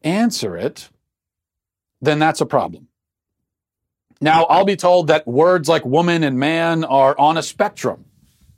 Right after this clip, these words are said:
Okay, well, then tell me about this spectrum. Uh, f-, fine, it's on a spectrum. Uh, it's not on a spectrum, but I'll go along with it for a moment, for the sake of argument. Spectrum, right?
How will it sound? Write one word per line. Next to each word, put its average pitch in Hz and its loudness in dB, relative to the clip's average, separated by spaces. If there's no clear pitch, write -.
Okay, 139 0
well, 156 0
then 175 0
tell 233 -2
me 190 0
about 139 0
this 139 -2
spectrum. - -10
Uh, 202 -2
f-, - -14
fine, 127 0
it's 113 -4
on 147 2
a 143 0
spectrum. - -8
Uh, 131 -6
it's 127 -8
not 156 2
on 113 -2
a - -10
spectrum, 110 -6
but 123 -4
I'll 160 2
go 180 2
along 185 2
with 143 4
it 151 -4
for 147 0
a 135 2
moment, 156 0
for 123 -4
the 123 -2
sake 185 0
of 143 2
argument. 135 -2
Spectrum, 170 -2
right? 160 0